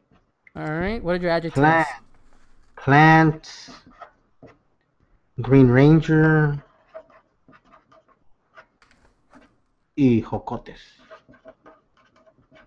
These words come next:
Speaker 1: I said
Speaker 2: Yeah.
Speaker 1: red, and I felt like heat, uh, passion, and, like, love.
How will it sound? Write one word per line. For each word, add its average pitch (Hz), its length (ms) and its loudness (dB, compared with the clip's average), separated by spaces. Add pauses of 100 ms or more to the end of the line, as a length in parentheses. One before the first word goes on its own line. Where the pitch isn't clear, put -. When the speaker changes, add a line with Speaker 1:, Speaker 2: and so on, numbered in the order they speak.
(1800)
Speaker 1:
I 185 60 -10
said 190 260 -8
Speaker 2:
Yeah. 156 80 -10
Speaker 1:
red, 165 320 -8 (1040)
and 156 260 -6
I - 20 -8
felt 165 200 -8
like 160 300 -8 (220)
heat, 240 460 -14 (1700)
uh, 143 520 -8
passion, 196 600 -8 (2250)
and, 143 1040 -8
like, 139 140 -16
love. 139 640 -12